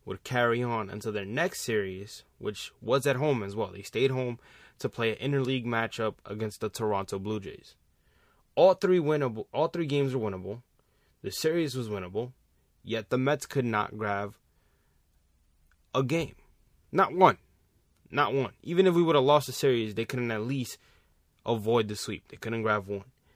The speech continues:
They, they, they get swept by Toronto, and now you're thinking to yourself, "Well, they're back at five hundred, thirty and thirty.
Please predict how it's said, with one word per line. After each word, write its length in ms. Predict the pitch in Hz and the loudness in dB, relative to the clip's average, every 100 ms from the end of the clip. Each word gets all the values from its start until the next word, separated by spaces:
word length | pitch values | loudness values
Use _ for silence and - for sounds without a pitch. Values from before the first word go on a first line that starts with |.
| _ _ _ _ _ _ _ | _ _ _ _ _ _ _
They, 380 | - 113 123 110 | -10 0 0 0
they, 320 | 85 110 117 | -2 -2 -2
they 240 | 92 101 113 | -6 -4 0
get 220 | 156 180 | 0 0
swept 340 | - 165 143 | 2 4 4
by 140 | 127 139 | 4 2
Toronto, 640 | - 127 110 101 98 107 _ _ _ _ | 0 0 0 0 -4 -8 _ _ _ _
and 160 | 123 135 | 0 2
now 120 | 135 | 4
you're 180 | 139 139 | 4 2
thinking 320 | - 131 131 | 0 -2 -4
to 120 | - | -2
yourself, 520 | 127 120 - 117 98 92 | -2 -2 -2 -4 -4 2
"Well, 260 | 139 170 - | 2 2 -2
they're 160 | 110 | -2
back 340 | 87 98 123 143 | 0 0 2 2
at 100 | 131 | 0
five 300 | 143 135 131 | 4 4 4
hundred, 400 | 165 151 117 - - | 2 2 0 -4 -2
thirty 320 | 117 131 131 | 2 2 2
and 120 | 131 123 | 0 6
thirty. 380 | 139 120 98 | 6 6 2